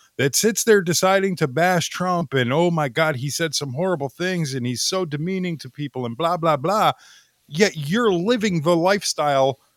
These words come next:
uh, uh, you know, of the, that you're against.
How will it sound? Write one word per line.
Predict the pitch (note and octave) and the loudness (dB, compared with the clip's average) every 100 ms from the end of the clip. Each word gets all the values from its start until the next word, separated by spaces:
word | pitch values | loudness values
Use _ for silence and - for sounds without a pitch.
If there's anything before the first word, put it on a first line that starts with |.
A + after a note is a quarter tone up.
| _ _ | _ _
uh, | C#3 | -4
uh, | D3 C#3+ F3+ C#3 - | -2 2 2 2 -4
you | F3+ | 0
know, | E3+ | 0
of | D3 E3 D3 | 2 0 0
the, | E3+ E3+ | 0 0
that | E3 E3+ | 0 2
you're | F3+ E3 | 4 6
against. | A#2 D#3+ C#4 A3 - - | 4 4 2 0 -4 -6